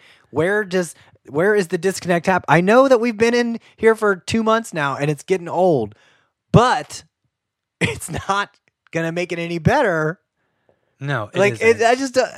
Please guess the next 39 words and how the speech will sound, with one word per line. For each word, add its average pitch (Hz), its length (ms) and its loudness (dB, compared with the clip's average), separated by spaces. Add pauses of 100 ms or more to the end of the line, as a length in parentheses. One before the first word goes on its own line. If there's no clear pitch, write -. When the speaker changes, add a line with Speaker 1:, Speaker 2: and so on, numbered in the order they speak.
(500)
Speaker 1:
I 196 120 0
don't 180 100 -2
know. 90 240 -8 (920)
People 196 460 -4
are 127 80 0
Speaker 2:
There's 151 160 2
Speaker 1:
not, 143 160 0
Speaker 2:
a 127 200 -20
different 156 400 -6
Speaker 1:
like, 131 420 -6 (200)
they 175 160 0
have 160 180 -4
different 143 500 -6
priorities 180 640 0
Speaker 2:
Like 165 200 -4
I 151 100 0
said, 107 440 -8
Speaker 1:
and 131 160 -8
choices. 98 320 -6
Speaker 2:
it's 139 260 -12
very 143 520 -4 (420)
Arizona. 139 600 -4
Miss 143 220 -6
Arizona 123 520 -6
is 104 120 -10
showing 104 340 -8
her 95 120 -10
color. - 460 -16
Speaker 1:
Yeah. 71 260 -16 (380)
Speaker 2:
Uh, 101 480 -6 (760)
Speaker 1:
But 90 180 -12
we 160 160 -6
will 160 180 -2
be 117 280 -8
Speaker 2:
and 135 140 2
it 139 140 4
is 196 260 2
Speaker 1:
where? 101 200 -2
Speaker 2:
red. - 240 -6